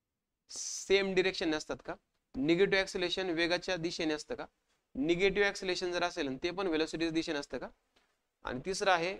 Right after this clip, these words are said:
ऋण त्वरणाला म्हणजे निगेटिव्ह ॲक्सिलरेशनला अवत्वरण किंवा मंदन असं पण म्हणतात का? तर आपल्या याच्यातले आता करेक्ट स्टेटमेंट ओळखायचे आहेत. मी तुम्हाला already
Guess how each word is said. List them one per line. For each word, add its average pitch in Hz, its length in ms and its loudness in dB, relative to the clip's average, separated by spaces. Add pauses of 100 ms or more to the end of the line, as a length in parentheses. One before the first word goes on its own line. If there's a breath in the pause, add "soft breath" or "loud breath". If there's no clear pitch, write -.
(140)
ऋण 175 280 4 (120)
त्वरणाला 170 480 4 (160)
म्हणजे 143 280 0
निगेटिव्ह 175 460 4
ॲक्सिलरेशनला 165 680 -4
अवत्वरण 156 580 4 (640)
किंवा 135 400 0 (300)
मंदन 170 560 2
असं 151 240 -6
पण 151 140 -2
म्हणतात 117 340 -6 (100)
का? - 60 -16
तर - 580 -20
आपल्या 156 160 -4
याच्यातले 165 200 -4
आता 165 180 -4
करेक्ट 170 240 -4
स्टेटमेंट 151 340 -4
ओळखायचे 160 320 0
आहेत. 135 100 -4
मी 143 80 -2
तुम्हाला 156 200 0
already 151 300 6